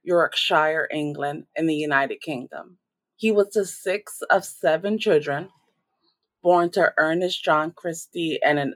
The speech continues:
unnamed mother. Ernest was uncommunicative and cold towards his children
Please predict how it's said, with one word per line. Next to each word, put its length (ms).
unnamed 640
mother. 500
Ernest 540
was 300
uncommunicative 1200
and 200
cold 500
towards 300
his 160
children 600